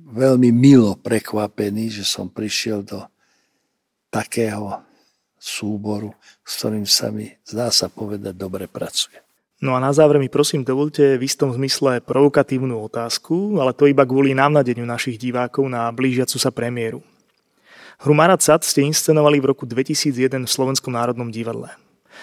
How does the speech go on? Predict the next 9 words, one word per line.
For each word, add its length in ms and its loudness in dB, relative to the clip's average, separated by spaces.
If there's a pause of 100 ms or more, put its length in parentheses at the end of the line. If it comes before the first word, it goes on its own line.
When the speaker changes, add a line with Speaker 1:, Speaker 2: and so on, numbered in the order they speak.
(140)
Speaker 2:
V 100 -18
čom 220 4
bude 240 6
vaša 320 -2
košická 480 -6
inscenácia 680 -6
iná? 340 -10 (480)
Speaker 1:
To 80 -8
vôbec 460 -8